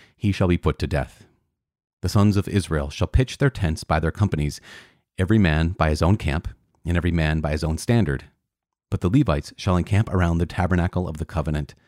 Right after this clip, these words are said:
that there may be no wrath upon the congregation of the sons of Israel. And the Levites shall keep charge of the tabernacle of the covenant.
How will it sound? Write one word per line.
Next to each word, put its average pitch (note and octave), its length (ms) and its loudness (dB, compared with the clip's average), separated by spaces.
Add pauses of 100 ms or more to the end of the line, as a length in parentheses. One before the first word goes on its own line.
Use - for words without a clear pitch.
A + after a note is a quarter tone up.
(460)
that D#2+ 140 -4
there F#2 180 4
may F#2 160 4
be E2 180 0
no F#2 180 4
wrath D#2+ 320 2
upon D2+ 240 -2
the D#2 80 0
congregation E2 600 0
of C#2+ 80 -6
the D2+ 80 -2
sons D#2 240 -2
of D2+ 80 -2
Israel. D2 460 -4 (580)
And F2+ 160 0
the E2+ 60 2
Levites G2 500 2
shall F2+ 180 0
keep - 300 -8
charge A2+ 420 0
of D#2 80 -4
the E2 80 -2
tabernacle D#2 640 -2
of - 80 -10
the D#2 80 -6
covenant. D2+ 480 -6